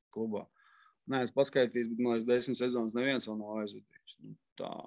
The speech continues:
man liekas, ka nav. Un, ā,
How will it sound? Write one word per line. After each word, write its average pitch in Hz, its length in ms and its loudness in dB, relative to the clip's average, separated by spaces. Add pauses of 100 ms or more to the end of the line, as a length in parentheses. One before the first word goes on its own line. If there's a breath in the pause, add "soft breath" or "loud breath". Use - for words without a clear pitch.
(140)
man 50 220 -8
liekas, - 160 -12
ka - 100 -10
nav. 57 300 -6 (1300 soft breath)
Un, 156 400 12
ā, 151 140 8